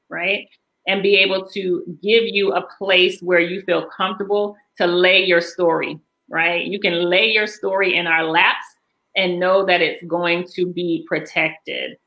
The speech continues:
um, and it's going to be nurtured, and it's going to be brought forth in a way that is pleasing. Um, and one of the things you, you will not often see me advertise. I don't do that. A lot of the business that we get,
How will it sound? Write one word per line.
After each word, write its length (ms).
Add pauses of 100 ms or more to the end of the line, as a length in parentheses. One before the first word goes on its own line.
(280)
um, 260
and 120
it's 220
going 260
to 120
be 120
nurtured, 560
and 100
it's 220
going 340
to 120
be 380
brought 340
forth 240
in 80
a 80
way 380
that 240
is 180 (240)
pleasing. 720 (360)
Um, 540 (100)
and 240
one 160
of 100
the 120
things 240
you, 120
you 220
will 240
not 300 (640)
often 420
see 300
me 360
advertise. 720
I 80
don't 260
do 180
that. 320
A 80
lot 220
of 120
the 60
business 480
that 140
we 120
get, 360